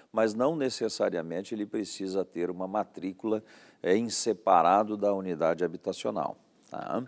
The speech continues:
Então, errado não está, mas o cor-, o, o mais aconselhável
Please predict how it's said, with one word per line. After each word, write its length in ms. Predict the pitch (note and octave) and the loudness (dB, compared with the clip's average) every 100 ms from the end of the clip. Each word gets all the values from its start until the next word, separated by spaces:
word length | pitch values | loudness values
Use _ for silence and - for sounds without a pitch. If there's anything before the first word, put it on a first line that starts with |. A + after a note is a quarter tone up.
| - - - - | -10 -20 -20 -18
Então, 360 | - G#2+ A2 - | -6 0 0 4
errado 480 | B2 A2 A2 A2+ A#2+ | 2 6 4 4 0
não 200 | B2+ C#3+ | -4 -4
está, 520 | - - A#2 G2 - - - | -6 4 4 4 0 -18 -8
mas 260 | D#2+ D2+ | -6 -4
o 100 | F2+ | -8
cor-, 360 | - - - - | -4 -2 -2 -2
o, 280 | D#3 - - | -6 -6 -4
o 40 | |
mais 560 | B2 C3 C3 F#2+ - - - - | 2 4 4 2 -4 -10 -16 2
aconselhável 1300 | A#2+ B2+ B2+ A2 - F#2 D#2+ E2 A2 D#3 G2+ C#2+ | 4 4 2 -2 -2 -4 0 2 2 0 -4 -8